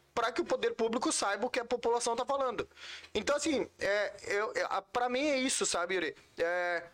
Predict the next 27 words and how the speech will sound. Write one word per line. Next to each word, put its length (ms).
cara, 260
tenha 280
a 20
responsabilidade, 800
assuma 300
a 20
sua 160
responsabilidade 720
e 20
não 160
transfira 440
ela 140
pro 160
outro. 300
Tá 120
acontecendo 920
que 100
parece 640
que, 320
ao 460
poder 400
executivo 560
estar 320
acuado, 720
ele 240
está 460
atacando 800